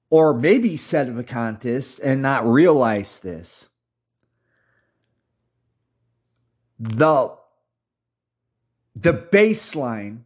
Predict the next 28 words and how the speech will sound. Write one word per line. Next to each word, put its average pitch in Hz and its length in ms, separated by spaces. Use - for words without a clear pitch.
or 135 160
what 139 240
I 170 140
would 165 220
call 160 280
the 143 160
foundation 151 1160
of 131 260
Catholic 170 760
teaching, 110 800
is 139 420
in 160 600
the 127 200
section 175 840
of 147 180
Saint 160 400
Matthew 151 520
that 127 180
is 127 160
called 135 440
the 120 100
Sermon 147 640
on 135 340
the 127 160
Mount. 120 520
Now, 101 160
I've 123 200
had, 151 680